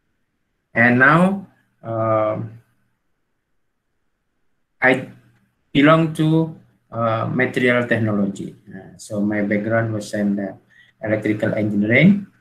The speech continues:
and then the, uh, I took a master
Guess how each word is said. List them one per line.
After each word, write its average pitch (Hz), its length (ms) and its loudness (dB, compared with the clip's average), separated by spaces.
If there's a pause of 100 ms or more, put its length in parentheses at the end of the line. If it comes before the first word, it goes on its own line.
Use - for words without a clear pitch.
(360)
and 107 180 -6
then 113 320 4
the, 107 460 2 (160)
uh, 101 560 -4 (960)
I 113 240 0
took 117 240 0
a 110 80 4
master 139 800 4